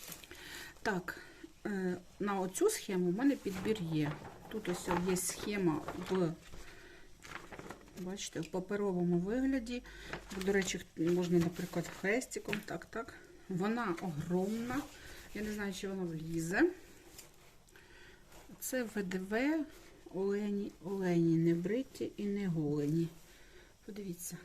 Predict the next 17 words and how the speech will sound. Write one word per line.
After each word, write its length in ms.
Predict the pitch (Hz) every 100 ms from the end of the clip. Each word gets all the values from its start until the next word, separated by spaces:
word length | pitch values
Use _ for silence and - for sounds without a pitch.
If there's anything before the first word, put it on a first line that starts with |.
| -
я 200 | 240 262
її 200 | 269 220
бачила 560 | 202 226 214 - 202 185
чи 160 | - 180
на 100 | 180
виставці, 580 | 254 285 - 196 -
чи 120 | - 180
в 60 |
когось 300 | - 208 196
на 80 | 190
відео 380 | 196 185 185 175
вишитих. 580 | 180 247 - - 214 - - - - - -
І 60 |
вона 160 | 196 214
мені 180 | 214 190
дуже 400 | 196 233 214 196
сподобалась. 800 | - 170 175 170 175 170 -